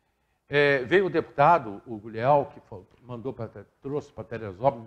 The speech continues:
um milhão seiscentos e cinquenta reais em dinheiro, né? E a pai, o CAMP, a Mansão dos Velhinhos ali em Pimenteiras, o Asilo do São Vicente de Paulo, o Instituto Saber,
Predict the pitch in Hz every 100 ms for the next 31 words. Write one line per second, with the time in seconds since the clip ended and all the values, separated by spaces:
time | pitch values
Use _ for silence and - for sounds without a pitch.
0 | 117 117 131 135 95 120 147 - 107 -
1 | 135 135 - 127 120 98 107 123 117 110
2 | 110 117 107 - _ _ _ _ _ 90
3 | 123 110 - _ _ _ _ 98 107 107
4 | 104 101 101 85 95 107 - 131 135 120
5 | 104 98 - 92 113 98 - 135 139 113
6 | - 104 87 _ - 113 117 107 - 123
7 | 110 92 104 101 120 107 107 107 107 104
8 | 95 - 127 113 98 107 101 120 107 98
9 | 113 107 95 107 98 98 - 127 120 104
10 | 107 - 117 - 104 135